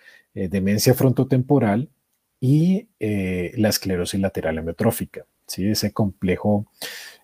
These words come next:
eh, entre esas dos enfermedades, una que es eminentemente de la corteza y que afecta el lóbulo frontal predominantemente, y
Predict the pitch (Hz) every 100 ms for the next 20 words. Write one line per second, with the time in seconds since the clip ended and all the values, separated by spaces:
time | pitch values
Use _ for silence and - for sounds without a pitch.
0 | - - 98 95 92 90 90 82 104 98
1 | 95 87 - 107 110 113 120 123 101 85
2 | 82 120 127 113 95 104 110 87 - 107
3 | 107 98 110 110 113 113 107 120 113 120
4 | _ 110 92 - 87 - 92 - 110 131
5 | - 104 92 80 - - 82 90 - -
6 | 101 101 104 104 - 98 92 90 78 101
7 | - 90 85 76 73 90 85 - 135 -
8 | - - - - - 120 127 135 143